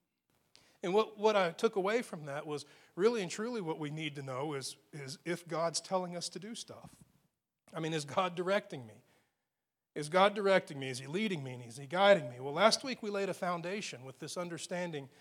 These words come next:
out of the book of James that if any one of us lacks wisdom, we are all called and all, uh, given the opportunity to go to God and ask. And the Word promises that He gives generously,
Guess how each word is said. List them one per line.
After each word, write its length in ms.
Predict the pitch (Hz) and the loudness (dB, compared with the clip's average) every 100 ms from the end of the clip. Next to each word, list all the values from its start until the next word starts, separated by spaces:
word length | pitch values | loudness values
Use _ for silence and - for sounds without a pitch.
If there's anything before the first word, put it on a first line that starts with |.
| _ - | _ -2
out 100 | 165 | 0
of 80 | 165 | 0
the 80 | 147 | 0
book 220 | 180 180 | -4 -4
of 80 | 156 | -6
James 420 | 170 202 156 135 | -4 -4 -6 -8
that 140 | 139 | -8
if 100 | 131 - | -8 -6
any 200 | 226 240 | -4 -2
one 220 | 202 208 | -2 -2
of 140 | 185 151 | -4 -6
us 180 | - | -6
lacks 320 | 156 175 - 160 | -2 -2 -2 -6
wisdom, 480 | 196 175 156 143 - _ _ | -8 -6 -10 -12 -14 _ _
we 220 | 160 208 | 0 4
are 140 | 170 - | 2 2
all 360 | 185 208 214 202 | 0 0 -2 -4
called 500 | - 214 190 160 151 | -2 0 0 -2 -6
and 80 | |
all, 420 | 160 175 202 202 - - - | -2 2 2 0 -6 -20 -6
uh, 180 | 180 151 | -4 -2
given 300 | 143 190 190 | 0 0 0
the 80 | 175 | -4
opportunity 640 | 180 175 160 185 220 156 160 | -6 -6 -10 -8 -6 -8 -6
to 160 | 165 | -8
go 240 | 143 170 202 | -4 -2 -2
to 80 | |
God 400 | 196 214 226 123 143 | -2 -4 -6 -10 -12
and 120 | 151 | -8
ask. 460 | 165 208 233 - - _ _ _ _ _ - | -4 -4 -6 -12 -18 _ _ _ _ _ -4
And 140 | 175 | -2
the 60 | 170 | 6
Word 260 | 208 196 | 6 6
promises 480 | 202 202 208 - 180 | 4 4 4 -2 -4
that 140 | 185 | -6
He 120 | 156 202 | -6 -6
gives 280 | 202 196 | -4 -4
generously, 640 | 127 180 247 165 - - | -2 -2 0 -2 -6 -12